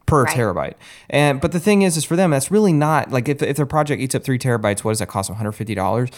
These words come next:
Speaker 1: They pay
Speaker 2: Right.
Speaker 1: it now, but then five years from now, they can rest assured knowing I still have everything. And I've
Speaker 2: Yep.
Speaker 1: pulled up tons of times. I've pulled up clients,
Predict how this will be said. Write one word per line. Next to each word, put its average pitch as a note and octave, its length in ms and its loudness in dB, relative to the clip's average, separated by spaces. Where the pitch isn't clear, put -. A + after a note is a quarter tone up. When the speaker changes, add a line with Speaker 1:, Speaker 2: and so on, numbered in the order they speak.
Speaker 1:
They B2+ 80 2
pay D#3+ 220 4
Speaker 2:
Right. D#3 100 0
Speaker 1:
it - 20 -12
now, A2+ 580 2
but A#2+ 240 -4
then B2 440 2
five C3 320 2
years B2 200 2
from A2+ 140 -2
now, G2+ 240 0
they G#2+ 120 -2
can A2 120 -2
rest A2 220 -2
assured G#2+ 240 -2
knowing A2 240 2
I A2+ 80 -6
still A2+ 500 0
have A2 420 -2
everything. G#2 540 -4
And A#2 140 -2
I've C#3+ 320 0
Speaker 2:
Yep. F#3 280 -6
Speaker 1:
pulled D#3 280 0
up A2 320 0
tons D#3 360 0
of A#2+ 80 -6
times. F#2+ 280 -6
I've F2 120 -8
pulled G2+ 180 -10
up - 140 -6
clients, F2 440 -4